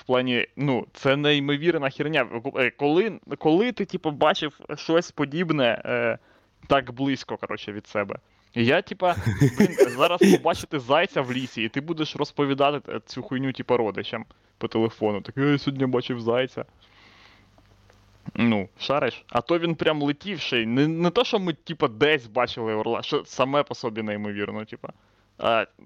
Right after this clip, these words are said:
Speaker 1: настільки, типа, була кінчена херня.
Speaker 2: Мгм.
Speaker 1: М.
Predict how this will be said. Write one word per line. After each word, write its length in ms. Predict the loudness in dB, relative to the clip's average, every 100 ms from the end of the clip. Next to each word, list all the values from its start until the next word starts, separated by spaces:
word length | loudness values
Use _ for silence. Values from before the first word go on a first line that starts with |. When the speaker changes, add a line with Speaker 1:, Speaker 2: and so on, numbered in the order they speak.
| -6
Speaker 1:
настільки, 760 | 0 0 0 -6 -4 -2 -2
типа, 300 | -4 -6 -6
була 240 | -4 -6
кінчена 460 | -6 -6 -8 -8 -10
херня. 300 | -6 -6 -6 -12 _ _ -20 -20 -20 -20 -20 -14 -4
Speaker 2:
Мгм. 440 | -2 0 0 0 -4 -16 _ _ _ _ _ -6
Speaker 1:
М. 500 | -2 0 0 -2 -4